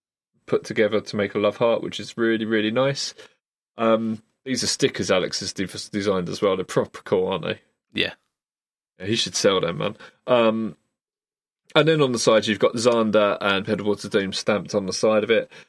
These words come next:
Speaker 1: But the most striking part of this is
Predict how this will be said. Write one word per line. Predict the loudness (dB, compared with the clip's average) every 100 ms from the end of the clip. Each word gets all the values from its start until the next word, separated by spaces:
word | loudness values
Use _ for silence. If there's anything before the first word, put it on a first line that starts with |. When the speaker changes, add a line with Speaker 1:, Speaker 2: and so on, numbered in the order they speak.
| _
Speaker 1:
But | -4 2 2 2 -4 -8 -10 _
the | 2 2
most | 4 2 2 -4 -6
striking | -4 -2 2 2 2 -2 -2
part | 0 0
of | 0
this | 0 -2 -4 -4
is | -2 0 -4